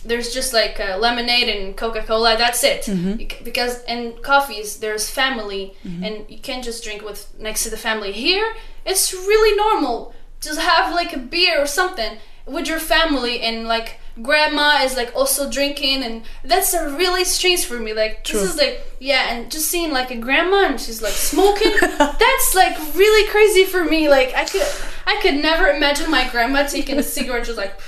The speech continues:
Speaker 1: smoking that. Like, that's just crazy. Like, that's,
Speaker 2: <laughs>
Speaker 1: yeah.
Speaker 2: Yeah.
Speaker 1: <laughs> Yeah, because in Morocco, I used to see, like, some American movies or American shows,
Speaker 2: Mm-hmm.
Speaker 1: so I'm used to seeing that stuff, but
Speaker 2: Yeah.
Speaker 1: seeing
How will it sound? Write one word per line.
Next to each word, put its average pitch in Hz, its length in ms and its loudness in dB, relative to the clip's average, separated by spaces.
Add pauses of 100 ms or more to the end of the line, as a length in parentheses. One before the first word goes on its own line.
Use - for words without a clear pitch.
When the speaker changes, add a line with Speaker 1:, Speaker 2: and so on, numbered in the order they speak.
Speaker 1:
smoking 269 560 -2
that. 262 200 4 (260)
Like, 294 100 -2
that's 359 220 6
just 330 320 -2
crazy. 320 760 2
Like, 262 240 2
that's, - 460 0 (260)
Speaker 2:
<laughs> 277 520 -4
Speaker 1:
yeah. 262 240 4 (580)
Speaker 2:
Yeah. 180 280 2
Speaker 1:
<laughs> - 40 -12
Yeah, 226 200 2
because 339 280 2
in - 260 -2 (100)
Morocco, 554 300 6 (100)
I 359 60 2
used 392 220 2
to 311 60 -6
see, 285 180 -2
like, 233 220 0
some 202 280 -8
American 233 720 -2 (500)
movies 311 400 2
or 214 40 0 (120)
American 226 340 -4 (200)
shows, 294 360 2 (200)
Speaker 2:
Mm-hmm. 190 220 0
Speaker 1:
so 269 60 4 (240)
I'm 262 120 0 (160)
used 311 200 -2
to 247 40 -8 (140)
seeing 247 320 -6
that - 100 -4 (100)
stuff, 208 240 -4 (180)
but 202 120 -6 (160)
Speaker 2:
Yeah. - 180 -4
Speaker 1:
seeing 330 180 -2